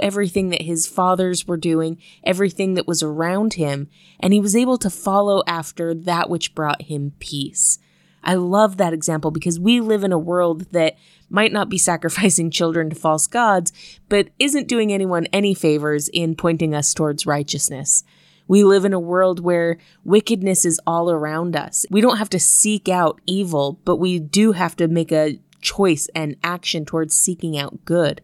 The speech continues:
And Abraham teaches us that no matter what's going on around us, no matter what influences are going on around us, we can choose faith, and we can choose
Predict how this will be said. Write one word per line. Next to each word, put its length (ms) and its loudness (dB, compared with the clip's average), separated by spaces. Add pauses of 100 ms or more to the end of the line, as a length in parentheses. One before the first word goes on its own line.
(600)
And 380 -2 (320)
Abraham 560 2
teaches 480 -2
us 220 -6
that 120 -4
no 80 -2
matter 300 0
what's 280 0
going 320 0
on 140 0
around 460 -2
us, 320 -2 (320)
no 100 0
matter 220 0
what 260 0
influences 1040 0
are 100 -2
going 320 -2
on 160 -6
around 380 -6
us, 200 -2 (320)
we 320 4
can 300 -4
choose 720 2 (180)
faith, 580 -4 (360)
and 180 -2
we 100 0
can 260 -4
choose 600 0